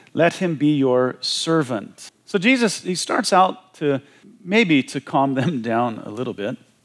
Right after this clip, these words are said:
um, before they lay hands on James and John. He wants to get in the middle of this.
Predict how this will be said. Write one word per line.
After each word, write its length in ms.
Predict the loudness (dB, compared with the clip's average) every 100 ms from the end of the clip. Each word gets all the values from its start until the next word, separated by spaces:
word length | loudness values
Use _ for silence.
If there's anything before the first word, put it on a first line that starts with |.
| _ _ -16
um, 420 | -6 -4 -4 -6 -12 _ _
before 500 | -12 0 2 2 0 _ _ _ _
they 120 | -4
lay 220 | 2 2
hands 360 | 2 0 0 0
on 160 | 0
James 340 | 0 0 0 0
and 120 | -4
John. 360 | -4 -2 -2 -2
He 120 | -6
wants 280 | -6 -8 -6
to 100 | -4
get 180 | -4
in 100 | -4
the 80 | -6
middle 280 | -4 -4 -2
of 120 | -4
this. 360 | -2 -4 -6